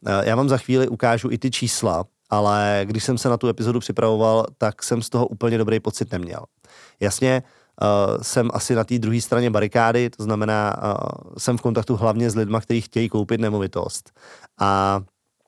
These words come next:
bohužel třeba s některýma jsem v kontaktu už delší dobu. A vidím, že oni se na něco připravovali, ať už třeba, eh, rodinnou situaci, nebo finančně. No a že mám pocit, že jim to trošku jako utíká, že jim to, ta příležitost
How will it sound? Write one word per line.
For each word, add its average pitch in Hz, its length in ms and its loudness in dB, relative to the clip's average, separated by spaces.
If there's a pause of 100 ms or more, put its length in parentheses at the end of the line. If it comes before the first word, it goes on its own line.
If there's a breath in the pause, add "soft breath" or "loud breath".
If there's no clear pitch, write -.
(220)
bohužel 113 400 2
třeba 123 220 2
s 113 40 0
některýma 113 400 0
jsem 120 160 -2
v - 40 -8
kontaktu 117 360 -2
už 123 180 -2
delší 117 380 0
dobu. 101 340 0 (560 soft breath)
A 110 60 4
vidím, 110 280 0
že 120 100 0
oni 113 180 0
se 123 140 0
na 120 80 2
něco 120 200 -2
připravovali, 101 680 0
ať 95 120 -4
už 110 120 -6
třeba, 107 440 2
eh, 95 360 -2
rodinnou 117 340 0
situaci, 95 720 -4
nebo 104 200 -2
finančně. 107 640 -4 (580 soft breath)
No 95 120 0
a 107 80 2
že 107 120 0
mám 123 140 2
pocit, 120 240 -4
že 107 120 -2
jim 120 80 0
to 120 80 -2
trošku - 340 -2
jako 123 200 2
utíká, 107 600 -2
že 92 100 -6
jim 104 160 -2
to, 117 160 0 (220)
ta 113 100 0
příležitost 123 920 0